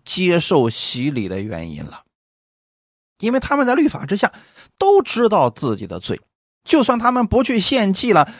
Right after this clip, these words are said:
他们依然也知道自己是有罪的。这样的百姓呢，他们常常心里惧怕，充满了定罪的意识。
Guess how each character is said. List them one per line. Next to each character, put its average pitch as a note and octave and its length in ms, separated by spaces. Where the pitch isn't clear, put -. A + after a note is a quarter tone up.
他 - 140
们 F#3+ 200
依 G3 180
然 F#3+ 220
也 D#3 140
知 G#3 180
道 F3 160
自 E3 200
己 B2 140
是 B2+ 200
有 A#2 240
罪 C3+ 280
的。 G2+ 180
这 A3 140
样 C#3+ 140
的 A2 80
百 F2 280
姓 C3 240
呢， E2+ 180
他 D#3 140
们 C3 160
常 C#3+ 300
常 A#2 400
心 C#3+ 360
里 A2+ 180
惧 A2 280
怕， F2+ 340
充 C4+ 460
满 D#2 300
了 F#2+ 280
定 F3 440
罪 A2 260
的 F#2+ 160
意 F2+ 240
识。 - 260